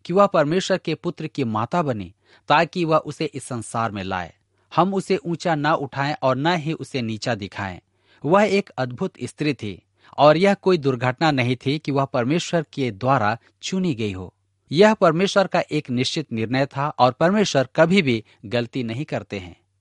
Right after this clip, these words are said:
आइए सुने मरियम के गीत जो वह आगे गाती है। लूका एक अध्याय उसके उनचास पद से लेकर पचपन पद में लिखा है, "क्योंकि उस शक्तिमान ने मेरे लिए बड़े-बड़े काम किए हैं और उसका नाम पवित्र है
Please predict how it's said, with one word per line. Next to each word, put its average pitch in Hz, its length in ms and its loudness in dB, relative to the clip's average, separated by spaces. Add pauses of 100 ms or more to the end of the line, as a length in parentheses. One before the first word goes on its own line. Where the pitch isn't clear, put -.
(140)
आइए 214 260 4
सुने 175 280 -2
मरियम 156 360 2
के 147 180 -6
गीत 120 380 -2 (240)
जो 151 200 -6
वह 147 140 0
आगे 131 400 -2
गाती 107 320 -2
है। 90 180 -10 (260)
लूका 170 420 4
एक 175 220 0
अध्याय 117 360 2
उसके 127 260 -4
उनचास 143 600 0
पद 143 220 2
से 123 180 -4
लेकर 107 380 -2 (240)
पचपन 131 420 0
पद 101 260 -2
में 90 180 -10 (420)
लिखा 170 260 2
है, 117 240 0 (340)
"क्योंकि 233 500 4 (140)
उस - 220 4 (100)
शक्तिमान 170 680 4
ने 104 260 0 (280)
मेरे 175 320 6
लिए 180 180 2
बड़े-बड़े 170 480 2
काम 143 320 2
किए 131 240 0
हैं 95 180 -6 (320)
और 160 340 6
उसका 175 280 2
नाम 139 280 6
पवित्र 127 440 0
है 98 280 -4